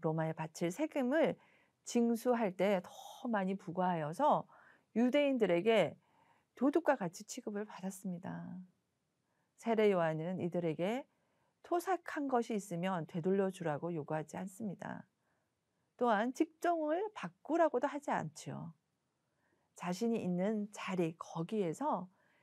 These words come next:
세금이 부과된 만큼 거두어 정직하고 공정한 삶을 살라는 것입니다. 곧 회개에 합당한 열매를 우리 각자의 삶의 현장에서 이웃과 맺으라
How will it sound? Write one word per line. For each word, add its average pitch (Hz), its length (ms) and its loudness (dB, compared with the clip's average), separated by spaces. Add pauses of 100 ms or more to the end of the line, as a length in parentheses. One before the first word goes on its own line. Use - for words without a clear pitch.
(120)
세금이 320 560 -4
부과된 196 500 0
만큼 269 480 -2
거두어 170 760 -4
정직하고 214 1120 -2 (460)
공정한 196 640 0
삶을 311 340 -6
살라는 220 500 -4
것입니다. - 680 -12 (1200)
곧 240 340 2 (180)
회개에 339 280 -2
합당한 226 460 0
열매를 156 800 0 (600)
우리 165 500 0
각자의 - 520 -6
삶의 311 340 -4
현장에서 302 880 0 (580)
이웃과 277 760 -2
맺으라 170 720 -2